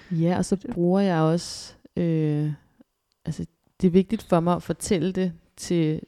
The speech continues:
Speaker 1: nogle nære relationer. Og det er også den måde, jeg selv bearbejder det på.
Speaker 2: Mm.
Speaker 1: Få sat ord på.
Speaker 2: Mm. Og bliver du troet på?
Speaker 1: Ja, hundrede procent.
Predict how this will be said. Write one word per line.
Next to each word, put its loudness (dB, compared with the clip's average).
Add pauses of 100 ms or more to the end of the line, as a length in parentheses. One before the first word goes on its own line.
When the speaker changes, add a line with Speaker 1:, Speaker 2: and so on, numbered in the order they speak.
Speaker 1:
nogle 0
nære 2
relationer. 2 (640)
Og -4
det 4
er 4
også 2
den -2
måde, 4
jeg 2
selv -2
bearbejder 0
det -2
på. -2 (180)
Speaker 2:
Mm. -12 (340)
Speaker 1:
Få -4
sat -2
ord 0
på. 2
Speaker 2:
Mm. -10 (600)
Og -6
bliver 2
du 0
troet 2
på? -6 (380)
Speaker 1:
Ja, 2 (720)
hundrede 4
procent. -6